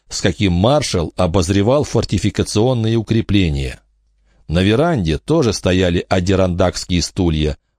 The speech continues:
Массивные, странно удобные конструкции, сооружённые из деревянных реек,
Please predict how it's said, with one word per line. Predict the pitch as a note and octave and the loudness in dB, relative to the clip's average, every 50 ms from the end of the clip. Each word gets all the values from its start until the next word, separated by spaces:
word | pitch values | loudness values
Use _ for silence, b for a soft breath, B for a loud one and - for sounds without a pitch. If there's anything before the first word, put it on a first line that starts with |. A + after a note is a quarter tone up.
| _ | _
Массивные, | - E2+ F2+ F2 - - - B2+ C#3+ D3+ C3+ C#3 B2+ C3 B2+ A2+ - _ - | -2 -2 0 0 -2 -4 -2 0 0 2 2 0 0 0 -2 -4 -6 _ -12
странно | - - - - G2+ B2 C3+ C3+ B2 A#2+ A#2+ | -12 -6 -2 0 2 2 2 0 0 0 0
удобные | A#2+ G#2 F#2+ A#2 A#2+ A#2 G#2+ A2+ G#2+ G#2+ G#2+ | -2 0 0 0 0 2 2 2 2 2 2
конструкции, | - - A#2 G#2+ - - C3 C3+ B2 G2+ - - - - E2 D2+ C#2 - | 2 0 0 0 0 0 2 2 2 0 -2 -4 -4 -2 -2 -2 -2 -4
сооружённые | - - - F2+ F#2+ G2 G2 F2+ D#2 G#2 G2 F#2+ F#2 F2 F2+ F2+ F2 | -4 -2 0 2 2 2 0 0 0 0 0 0 0 0 2 2 0
из | E2 D#2+ | 0 0
деревянных | F#2+ F#2+ F#2 F2+ F2+ F#2+ F2+ F2 F2 F2 - - | 0 0 2 2 2 0 0 0 0 -2 0 0
реек, | F2+ F2 F2+ E2 D#2+ D2+ - - | 0 2 2 0 0 -2 -6 -12